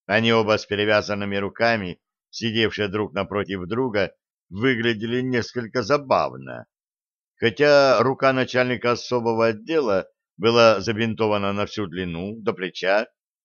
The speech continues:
и сквозь повязку кое-где проступала кровь. «Так точно, две пули». «Когда вас?» «Ночью, когда диверсантов брали». «Взяли?» —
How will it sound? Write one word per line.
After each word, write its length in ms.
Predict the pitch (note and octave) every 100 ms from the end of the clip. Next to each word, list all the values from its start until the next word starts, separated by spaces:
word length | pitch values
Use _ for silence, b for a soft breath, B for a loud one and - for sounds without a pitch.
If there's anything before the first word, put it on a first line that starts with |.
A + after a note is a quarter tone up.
| _ -
и 120 | G2+
сквозь 300 | - B2 -
повязку 640 | G#2 A#2 D3+ - G2+ E2 C2+ -
кое-где 580 | D3 E3 C3+ G#2+ G#2 C3
проступала 720 | C3+ B2+ - B2 G2+ G#2+ A#2+
кровь. 360 | B2 F2 C2 _ _ _ _ _ _ _ _ _ _ _ -
«Так 220 | G#2 A2
точно, 600 | G#2 G#2+ G2+ G2+ G2 E2
две 200 | C#2 G#2+
пули». 500 | F2+ F#2+ F#2+ E2 B1+ _ _ _ _ _ _ _ -
«Когда 400 | F2+ F#2+ G2+ A2+
вас?» 420 | C3 C3 - - _ _ _ _
«Ночью, 520 | F#2+ E3+ - A2+ C#2+ _ -
когда 280 | F#2 A#2+ C3
диверсантов 580 | A#2+ G#2+ C3+ C3+ B2+
брали». 400 | A#2 G2 B1+ A1+ _ _ _ _ _ _ _ -
«Взяли?» — 680 | D#2+ F2 G#2+ G#2 C#3 E3